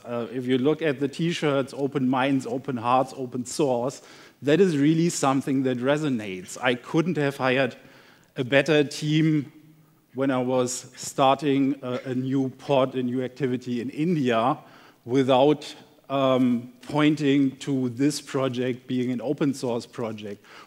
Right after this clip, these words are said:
We had amazing people coming in, not just technically amazing, but from a, um, from a personal integrity standpoint, I'm super impressed by the team.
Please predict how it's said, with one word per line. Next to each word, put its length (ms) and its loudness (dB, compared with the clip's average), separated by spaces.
We 100 0
had 160 2
amazing 600 4
people 340 -2
coming 420 -2
in, 340 -2
not 240 2
just 400 0
technically 560 -4
amazing, 580 0
but 240 -4
from 340 -4
a, 240 -8
um, 480 -4
from 240 -2
a 80 -6
personal 720 2
integrity 800 -4
standpoint, 720 -4
I'm 360 -2
super 360 -2
impressed 500 -2
by 140 -2
the 140 -6
team. 420 -4